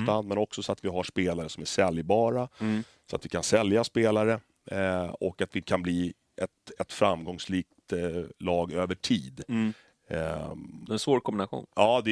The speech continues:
Speaker 2: är, det, det är det absolut. Det är en,
Speaker 1: Mm.
Speaker 2: det är en jätteutmaning.
Speaker 1: Mm.
Speaker 2: Eh, och då handlar det ju alltid från om hur du sätter ihop truppen, med vilken typ av spelare, vilken åldersstruktur ska du
Speaker 1: Mm.
Speaker 2: ha på den, eh, vilka egenskaper ska vi ha på spelarna.
Speaker 1: Mm.
Speaker 2: Liksom,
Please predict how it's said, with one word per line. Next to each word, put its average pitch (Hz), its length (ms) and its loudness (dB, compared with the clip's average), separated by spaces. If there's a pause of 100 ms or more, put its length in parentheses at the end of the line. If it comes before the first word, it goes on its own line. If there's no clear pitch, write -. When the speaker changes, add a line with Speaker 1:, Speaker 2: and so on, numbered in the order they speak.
(140)
Speaker 2:
är, 85 40 2
det, 85 200 2
det 85 220 4
är 123 60 6
det 123 60 4
absolut. 104 460 0
Det 85 100 -4
är 85 40 2
en, 92 60 0
Speaker 1:
Mm. 117 140 0
Speaker 2:
det 92 80 0
är 95 40 4
en 95 60 2
jätteutmaning. 82 1600 -2 (200)
Speaker 1:
Mm. 104 180 -6 (100)
Speaker 2:
Eh, 82 440 -2
och - 340 -12
då 101 80 4
handlar 113 300 4
det 101 60 4
ju 98 40 4
alltid - 280 -6
från 90 200 0
om 92 200 -4
hur 87 80 -4
du 87 80 -2
sätter 85 320 -2
ihop 101 320 -4
truppen, - 400 -8
med 87 80 -6
vilken 85 240 -4
typ - 260 -8
av 80 40 -4
spelare, 87 580 0
vilken 82 300 -6
åldersstruktur 87 920 -2
ska - 140 -6
du 92 60 0
Speaker 1:
Mm. 87 80 0
Speaker 2:
ha 87 160 -2
på 87 220 -2
den, 87 200 -4 (640)
eh, 76 500 -4
vilka 82 260 -2
egenskaper 92 800 2
ska 90 160 -4
vi 87 80 -4
ha 85 140 -2
på - 120 -10
spelarna. 87 580 -4
Speaker 1:
Mm. 90 360 -8
Speaker 2:
Liksom, 87 280 -6